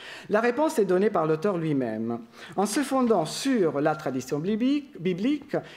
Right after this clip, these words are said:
il rapporte que des anges se révoltèrent contre Dieu et s'unirent avec des femmes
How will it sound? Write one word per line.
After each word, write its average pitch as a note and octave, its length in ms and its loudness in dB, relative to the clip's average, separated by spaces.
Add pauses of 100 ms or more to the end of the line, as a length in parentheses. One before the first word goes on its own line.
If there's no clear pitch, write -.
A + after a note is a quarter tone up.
il G#3 140 2
rapporte A3+ 420 0
que F3+ 60 2
des D#3 400 0
anges A#3 440 -2 (280)
se - 140 -4
révoltèrent A3+ 720 2
contre E3 340 -2
Dieu C3 420 -2 (220)
et A#3+ 80 4
s'unirent G3 560 0
avec D#3+ 280 -2
des D3 100 -2
femmes F3+ 400 -6